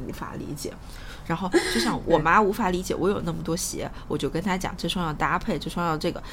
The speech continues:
Speaker 1: 但是我的鞋已经被我清掉一部分了嘛。然后我妈就跟我说：“啊，你管我把你自己管好就行了，管我那么多咋子？”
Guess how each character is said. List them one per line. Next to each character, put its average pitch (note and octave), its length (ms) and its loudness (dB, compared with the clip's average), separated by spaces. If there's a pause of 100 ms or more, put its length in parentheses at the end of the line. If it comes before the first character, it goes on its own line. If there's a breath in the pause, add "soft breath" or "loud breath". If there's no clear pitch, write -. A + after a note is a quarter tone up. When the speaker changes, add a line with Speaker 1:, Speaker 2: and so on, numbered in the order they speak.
(140 soft breath)
Speaker 1:
但 A#3+ 140 2
是 G#3 140 8
我 C3 80 2
的 E3 40 0
鞋 D#3+ 280 2
已 F#3+ 80 4
经 D#3+ 120 2
被 F#3+ 80 2
我 D3 80 4
清 F#3 240 -2
掉 G3 200 4
一 - 20 0
部 - 100 -4
分 D3+ 160 -4
了 G#2+ 80 -4
嘛。 F#2 140 -4 (320 soft breath)
然 C#3+ 100 -2
后 D#3+ 160 -2 (540 loud breath)
我 D3 80 -6
妈 D3+ 180 0
就 F#3 140 -2
跟 D#3 100 0
我 D3+ 120 2
说 - 180 -6 (1500 soft breath)
：“啊， - 220 -8
你 A3+ 80 -2
管 C#4 260 4
我 C#4 140 2
把 G3+ 140 2
你 C#4 80 -2
自 G3 160 -4
己 D#3+ 80 -4
管 F#3+ 160 2
好 A#3 100 2
就 F#3+ 80 -2
行 E3 160 -2
了， D#3 80 -2
管 G3+ 180 0
我 B3 120 4
那 C#4 40 8
么 B3+ 120 8
多 F3+ 80 2
咋 A#3 100 10
子？” G3 300 4